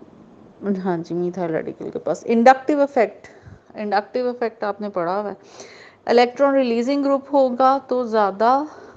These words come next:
अ, कार्बन को, अ, फोकस करेगा, अ, इलेक्ट्रॉन, और वो more stable होते हैं as compare to the, अम, फ्री रेडिकल, यानी सिंगल इलेक्ट्रॉन कंटेनिंग,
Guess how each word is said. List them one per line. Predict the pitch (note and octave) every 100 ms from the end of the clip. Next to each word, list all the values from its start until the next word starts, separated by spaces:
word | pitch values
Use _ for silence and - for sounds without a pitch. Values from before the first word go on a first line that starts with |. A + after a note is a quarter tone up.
| -
अ, | - G#3+ G3+ G3 G3 -
कार्बन | G#3+ G#3 G#3 A3+
को, | A#3 A#3+ B3 - - - - -
अ, | G#3 G3+ G3 G3
फोकस | - A#3 A3+ A#3+
करेगा, | - A#3+ A#3+ A#3+ A#3+
अ, | A#3 - G#3+ -
इलेक्ट्रॉन, | - G#3+ G#3 - A3+ B3
और | A#3+
वो | A3+ A3+ A3
more | A3 -
stable | A#3+ A#3 B3
होते | A#3+ A#3+
हैं | B3+ A3
as | A3
compare | A#3 A3 A#3 A#3
to | A#3+ A#3+
the, | C4 D4+ - - - -
अम, | G3+ G3+ G3 G3 F#3+ - - - - - - -
फ्री | A#3 A#3+ B3
रेडिकल, | A3+ G#3+ A3+ A#3 A3+ -
यानी | A3 G#3 G#3+
सिंगल | - A3 A3+
इलेक्ट्रॉन | A3 G#3 - G#3+ G#3+
कंटेनिंग, | G#3 G3+ G3+ G3 G#3 A3